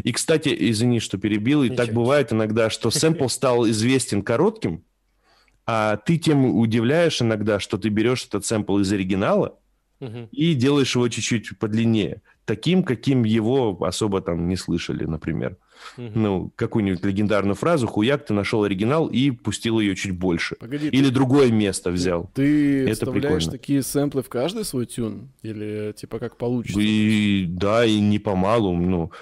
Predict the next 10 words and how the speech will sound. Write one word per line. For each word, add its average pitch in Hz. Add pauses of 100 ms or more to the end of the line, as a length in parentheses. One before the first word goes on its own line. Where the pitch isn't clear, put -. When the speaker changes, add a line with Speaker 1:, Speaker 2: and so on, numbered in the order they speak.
Speaker 1:
если, 98 (200)
если 92
вдруг 95 (180)
появится 92
у 82
тебя 87
интерес 87
к -
нашим 87
трекам, 113